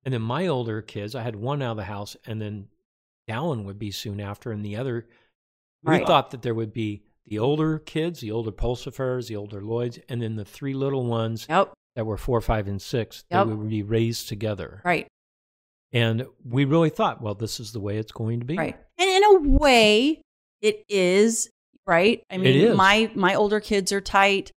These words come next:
Speaker 2: Your older kids are tight. The three amigos are, you know, that
Speaker 1: But
Speaker 2: they're
Speaker 1: what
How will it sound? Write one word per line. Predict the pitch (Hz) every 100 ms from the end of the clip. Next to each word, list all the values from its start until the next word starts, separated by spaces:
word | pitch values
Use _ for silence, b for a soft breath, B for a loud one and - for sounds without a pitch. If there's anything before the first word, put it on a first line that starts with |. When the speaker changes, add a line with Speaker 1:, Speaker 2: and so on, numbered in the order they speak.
| _ _ _
Speaker 2:
Your | 175 185
older | 185 196
kids | 190 190 175
are | 185
tight. | 180 185 180 180 -
The | 151
three | - 165 180
amigos | 175 175 175 180 180 175 170
are, | - 156 156
you | 175
know, | 151 147 - _ _
that | 151 - _ _ _ _
Speaker 1:
But | -
Speaker 2:
they're |
Speaker 1:
what | 147